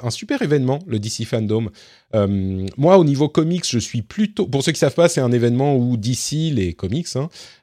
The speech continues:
euh, fait toutes ses annonces de l'année. Euh, moi, je suis plutôt Marvel, euh, côté comics, que D C, mais j'apprécie... Euh, certains comics D C,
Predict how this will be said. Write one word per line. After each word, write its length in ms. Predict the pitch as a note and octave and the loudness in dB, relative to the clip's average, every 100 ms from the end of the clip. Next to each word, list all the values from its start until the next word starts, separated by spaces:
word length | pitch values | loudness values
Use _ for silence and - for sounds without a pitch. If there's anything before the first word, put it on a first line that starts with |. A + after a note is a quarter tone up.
| A#2 | 2
euh, 400 | G#2+ G#2+ G#2 G#2 | 4 6 4 0
fait 300 | - D3 D3+ | 0 0 0
toutes 260 | - C#3 | -4 -10
ses 420 | - C3 A2+ A2 | -6 0 2 4
annonces 320 | A#2+ B2+ C3 A2 | 4 4 0 2
de 60 | |
l'année. 300 | A2 G2+ E2 - _ _ _ _ _ _ | 2 2 -2 -10 _ _ _ _ _ _
Euh, 140 | G2+ F#2+ | -6 0
moi, 160 | C3 | 2
je 60 | G3+ | 2
suis 100 | - | -2
plutôt 540 | - D#3+ G3+ G3 - _ - | -6 0 2 4 2 _ -2
Marvel, 600 | B2 B2 B2 F#3+ B3+ G3 - | 2 2 2 0 0 -6 -4
euh, 340 | A#2+ G#2+ G2 F#2 | 0 2 0 -2
côté 240 | G#2 G#2+ | -2 -2
comics, 360 | G#2+ A#2+ - - | -2 -2 -2 -2
que 80 | A#2+ | -2
D 180 | G#2 | -2
C, 240 | A#2+ - A#3 | -4 -2 0
mais 120 | E3+ | 2
j'apprécie... 720 | A2 D#3+ - F3+ - F3+ F3+ F3 _ _ _ | 0 -2 -2 -2 -2 -4 -6 -8 _ _ _
Euh, 220 | A#2+ G#2+ G2+ | 0 2 0
certains 760 | - A#2 - C3+ B2 A#2+ A2 | 0 -2 0 2 2 2 0
comics 360 | G#2+ A#2+ A#2 G2+ | 2 2 2 -2
D 120 | A2 | -4
C, 320 | A2 F#3 A3+ | -4 -2 -4